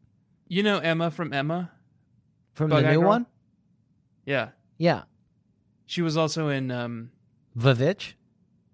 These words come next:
Speaker 1: Well, she was the Vavitch in Vavitch. She
Speaker 2: What's
Speaker 1: was
Speaker 2: a
Speaker 1: also
Speaker 2: Vavitch?
Speaker 1: in, um,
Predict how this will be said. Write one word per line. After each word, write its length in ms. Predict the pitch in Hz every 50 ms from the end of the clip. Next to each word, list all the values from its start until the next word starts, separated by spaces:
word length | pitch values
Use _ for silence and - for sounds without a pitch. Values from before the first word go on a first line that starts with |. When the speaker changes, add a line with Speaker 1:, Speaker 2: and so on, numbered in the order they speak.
| _ _ _ _ _ _ _ _
Speaker 1:
Well, 140 | 165 170 180
she 200 | - - 226 233
was 300 | 208 208 202 196 175 147
the 100 | 143 143
Vavitch 440 | 131 135 131 117 127 120 113 - -
in 120 | 120 113 110
Vavitch. 500 | 110 104 101 104 95 92 - - - - _
She 80 | 139
Speaker 2:
What's 160 | 185 208 190
Speaker 1:
was 20 | 262
Speaker 2:
a 80 | 208
Speaker 1:
also 260 | 196 196 196 156 185 170
Speaker 2:
Vavitch? 260 | 180 156 147 147 143
Speaker 1:
in, 60 | 139
um, 460 | 139 135 131 131 127 120 120 117 120